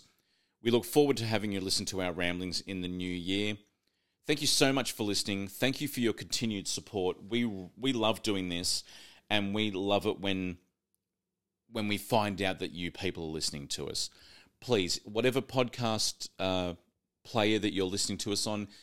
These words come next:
give us a review. If you like it, give us five stars. Give us a little review talking about why you liked us. Uh, those sorts of things help us promote the show. They move us up the list a little bit, which can potentially get us more listeners, um, which means that our content can be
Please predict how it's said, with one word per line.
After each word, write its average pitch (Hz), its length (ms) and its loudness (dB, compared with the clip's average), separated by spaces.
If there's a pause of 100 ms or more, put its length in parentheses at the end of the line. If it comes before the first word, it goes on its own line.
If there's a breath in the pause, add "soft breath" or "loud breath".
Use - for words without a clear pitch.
(240 loud breath)
give 127 160 2
us 131 160 4
a 127 60 0
review. 104 500 2
If 95 160 -6
you 117 100 2
like 107 320 0
it, 87 280 -4
give 107 160 0
us 113 140 2
five 104 360 0
stars. 95 540 -2
Give 135 200 -2
us 135 140 2
a 135 60 0
little 123 180 -2
review 113 360 0
talking 107 360 -2
about 98 320 -2 (400 soft breath)
why 107 220 2
you 101 160 0
liked 95 380 -2
us. - 300 2 (640 soft breath)
Uh, 87 220 0
those 120 240 4
sorts - 240 2
of 113 80 0
things 101 320 -2
help 107 260 -2
us 98 140 0
promote 95 380 -6
the 92 80 -6
show. 98 340 0
They 92 140 -2
move 107 280 0
us 104 140 2
up 110 160 -2
the 101 80 0
list 98 300 -2
a - 20 -4
little 95 160 -4
bit, 98 300 -2
which 107 200 -6
can 110 140 -4
potentially 110 540 -4
get 95 160 0
us 95 160 -6
more 92 160 -4
listeners, 85 560 -4 (400 loud breath)
um, 82 240 -4
which 87 200 -6
means 82 300 -6
that 87 160 -2
our 78 140 -4
content 82 560 -8
can 80 240 -10
be 76 420 -6